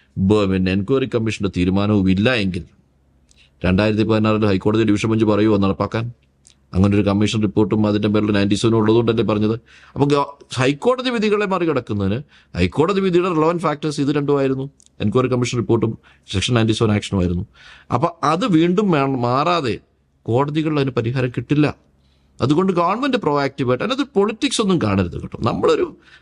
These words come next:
നമുക്ക് തിരിച്ചു പോയി ഗാന്ധിയോടും നെഹ്റുവിനോടും ഒപ്പം നമുക്ക് സമരം ചെയ്യാൻ കഴിയില്ല ഈ രാജ്യത്തിന് വേണ്ടിയിട്ട്.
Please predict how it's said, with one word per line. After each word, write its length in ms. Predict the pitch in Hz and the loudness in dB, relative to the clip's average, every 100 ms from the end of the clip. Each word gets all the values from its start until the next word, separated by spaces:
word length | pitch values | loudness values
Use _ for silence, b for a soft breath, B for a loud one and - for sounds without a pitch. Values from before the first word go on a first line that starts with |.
| b | b
നമുക്ക് 420 | 151 208 262 262 190 | -4 -2 -2 -2 -2
തിരിച്ചു 360 | 220 240 220 240 | -2 -2 0 0
പോയി 240 | 226 220 | 2 0
ഗാന്ധിയോടും 680 | 202 170 170 180 196 190 170 | 2 0 0 -2 0 0 0
നെഹ്റുവിനോടും 460 | 151 165 175 165 | 0 0 0 0
ഒപ്പം 200 | 151 147 | -2 -2
നമുക്ക് 200 | 139 131 | -4 -4
സമരം 360 | 131 120 127 123 | -4 -2 -2 -2
ചെയ്യാൻ 180 | 117 107 | -2 -2
കഴിയില്ല 280 | 101 104 101 | 0 0 2
ഈ 100 | 92 | 0
രാജ്യത്തിന് 380 | 95 87 87 82 | 0 -2 -4 -4
വേണ്ടിയിട്ട്. 280 | 80 - | -4 -8